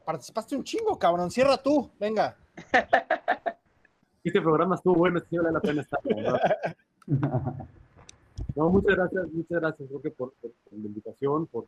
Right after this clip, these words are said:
Speaker 2: por escucharnos, por escuchar al Cometa, a Joe, a Iván, a mí. Eh, digo, por, la, por, por el evento, eh, seguramente por ahí nos veremos. Y, y, y,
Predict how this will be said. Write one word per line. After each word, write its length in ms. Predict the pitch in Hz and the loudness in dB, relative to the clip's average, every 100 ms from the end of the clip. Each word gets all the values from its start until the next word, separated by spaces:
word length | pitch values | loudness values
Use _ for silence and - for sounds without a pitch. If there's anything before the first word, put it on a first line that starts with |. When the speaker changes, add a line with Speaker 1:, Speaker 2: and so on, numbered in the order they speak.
| _ | _
Speaker 2:
por 120 | 110 101 | -18 -16
escucharnos, 640 | 101 - - 143 147 143 - | -20 -20 -4 -4 -2 -6 -6
por 120 | 110 | -10
escuchar 380 | - - 127 131 _ _ _ _ _ _ - 117 | -10 -8 -8 -8 _ _ _ _ _ _ -18 -14
al 80 | 110 | -8
Cometa, 420 | 113 147 151 135 | -2 -2 0 -2
a 80 | 120 104 | -2 -2
Joe, 280 | 131 147 143 - | 2 2 0 -8
a 40 | |
Iván, 260 | 107 127 131 | -4 -2 -2
a 40 | |
mí. 240 | 120 143 151 _ _ _ _ - | -2 -2 -4 _ _ _ _ -8
Eh, 540 | 113 110 110 107 107 - _ _ _ _ - | -4 -2 -2 -2 -4 -10 _ _ _ _ -4
digo, 140 | 143 | -2
por, 240 | 131 117 113 | -2 -4 -6
la, 100 | 117 - | -10 -4
por, 260 | 127 113 107 | -4 -4 -8
por 140 | 113 | -6
el 100 | 117 | 0
evento, 460 | 139 175 165 165 - _ _ _ - | 2 2 0 -2 -4 _ _ _ -12
eh, 120 | 113 107 | -10 -4
seguramente 440 | 127 143 143 127 | -2 0 0 -4
por 160 | 117 123 | -4 -2
ahí 60 | 139 | -2
nos 120 | 135 | -2
veremos. 420 | 127 143 156 147 | 0 0 0 -4
Y, 40 | 131 131 | -10 -12
y, 160 | 123 123 | -8 -8
y, 320 | 127 123 - | -6 -4 -6